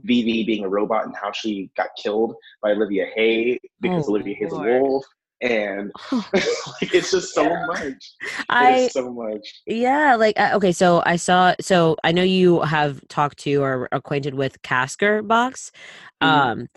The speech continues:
Speaker 2: Casker was actually a guest on the podcast back in Feb-, no, beginning of, mm, I can't remember if it was the beginning of March or February, but he's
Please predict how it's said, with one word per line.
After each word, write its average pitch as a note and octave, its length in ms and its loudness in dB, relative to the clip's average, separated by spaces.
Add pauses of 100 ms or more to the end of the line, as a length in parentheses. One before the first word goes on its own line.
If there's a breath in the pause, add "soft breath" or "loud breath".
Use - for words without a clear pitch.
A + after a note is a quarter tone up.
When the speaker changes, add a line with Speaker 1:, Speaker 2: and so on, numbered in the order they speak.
(140)
Speaker 2:
Casker G3+ 540 2
was E3 180 0
actually D#3+ 260 0
a C#3 60 0
guest D3 400 0
on C3+ 420 -2
the C#3+ 140 -8
podcast C3 760 -4
back C3 280 -4
in B2 440 -6 (540 soft breath)
Feb-, C3+ 380 -4 (100)
no, D3 200 -4 (300)
beginning D#3+ 380 0
of, C3+ 120 -6 (280)
mm, C4 440 -2
I G#3 60 0
can't B3 180 -6
remember A#3 80 0
if - 40 0
it - 20 0
was F3+ 80 -4
the D#3+ 80 -6
beginning E3 260 -2
of F3 80 -2
March D3 280 -2
or C#3 220 0
February, A#2 460 -4 (300 loud breath)
but E3 340 4 (280 loud breath)
he's G#3+ 440 0